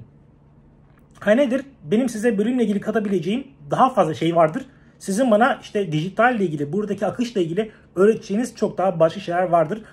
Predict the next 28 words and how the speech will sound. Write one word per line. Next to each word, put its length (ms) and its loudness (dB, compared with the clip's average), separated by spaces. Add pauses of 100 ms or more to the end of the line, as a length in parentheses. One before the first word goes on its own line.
(180)
Ben 80 2
istiyorum 320 2
ki 100 2
arkadaşlar 300 0
günün 240 -2
sonunda 440 -2 (280)
bölümle 360 0
ilgili 200 -2
tartışalım 600 0
yorumlarda 480 2
mutlaka. 500 -2 (300)
Ve 140 2
bu 80 -4
tartışmalarımız 800 0
birbirimize 500 0
bir 60 -2
ilham 300 0
versin. 320 -4 (540)
Belki 400 2
mesela 440 -2 (360)
şunu 200 -2
söylemek 280 0
istiyorum. 320 -8 (160)
Sizin 240 -6
yaptığınız 380 0
bir 240 -4
video 300 0
kanalı, 440 0